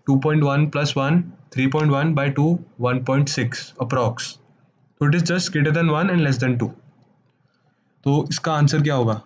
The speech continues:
वन plus root five by two minus one, this is the fractional part of that value, है ना? तो जब टू से मल्टीप्लाई किया तो क्या मिला? टू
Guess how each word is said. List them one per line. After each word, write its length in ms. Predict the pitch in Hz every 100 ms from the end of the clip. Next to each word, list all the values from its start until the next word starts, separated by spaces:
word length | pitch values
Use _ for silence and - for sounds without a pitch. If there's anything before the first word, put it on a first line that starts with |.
| - _ _ - _ _ _ _ _ _ _ _ _ _ 120
वन 420 | 127 139 151 160
plus 440 | - 139 143 151 - - - - 127
root 220 | 135 143 -
five 400 | 135 135 165 165 - 123 127
by 100 | 139 151 151
two 120 | 135 165 170 - 127
minus 420 | 127 131 151 147 127
one, 180 | 120 110 - - - - 127
this 200 | 151 156
is 100 | 151 143
the 100 | 175 202 - -
fractional 440 | 131 127 143 135
part 200 | 127 120
of 60 | 117
that 160 | 113 110
value, 260 | 101 104 - _ _
है 40 | 131
ना? 120 | 175 175 - _ _ _ _ _ _ _ _ _ -
तो 240 | 131 131
जब 160 | 147 143
टू 120 | 147
से 120 | 143
मल्टीप्लाई 460 | 165 156 156 160 160
किया 240 | 160 160 185 - - _
तो 80 | -
क्या 200 | 135 143
मिला? 320 | 143 143 180 - - _ _ _ _ _ - - _ _ _ _ _ _ _ - _ _
टू 140 | -